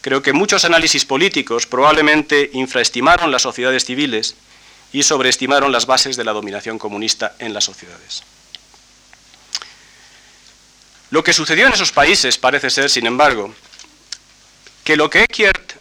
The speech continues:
ha denominado la sociedad doméstica, es decir,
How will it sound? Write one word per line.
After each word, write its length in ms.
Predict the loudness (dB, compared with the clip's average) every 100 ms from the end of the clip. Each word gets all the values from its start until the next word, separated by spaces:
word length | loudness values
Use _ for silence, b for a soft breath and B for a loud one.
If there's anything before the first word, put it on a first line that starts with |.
| -4
ha 120 | 0
denominado 680 | 2 2 2 2 2 2 -6 -12 _ _ _
la 140 | -2 -2
sociedad 380 | -2 0 2
doméstica, 600 | 2 2 0 -2 -10 -10 -8
es 80 |
decir, 300 | -6 -4 -4